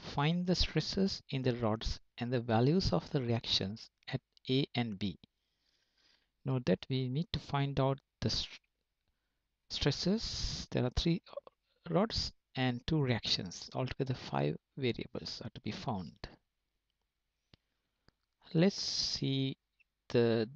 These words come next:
notation. Bose notation says as follows. When several light rods are pinned together and the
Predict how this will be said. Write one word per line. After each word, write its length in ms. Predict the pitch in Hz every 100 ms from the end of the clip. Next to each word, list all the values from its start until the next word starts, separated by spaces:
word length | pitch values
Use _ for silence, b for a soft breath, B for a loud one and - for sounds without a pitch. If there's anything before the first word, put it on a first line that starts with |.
| -
notation. 640 | 123 - 127 120 - 208 240 - _ _ _ _ _ -
Bose 260 | 156 208 -
notation 460 | 170 - 175 - 123
says 880 | - 131 123 - - - - - - -
as 180 | 151 -
follows. 480 | - 127 220 - - - _ _ b b b b -
When 220 | 185 226
several 440 | - 175 180 202
light 440 | 170 151 208 - 143
rods 260 | 135 - -
are 160 | 131 - -
pinned 200 | 214 220
together 500 | - 147 165 - 107 - -
and 280 | 139 127 135
the 160 | 131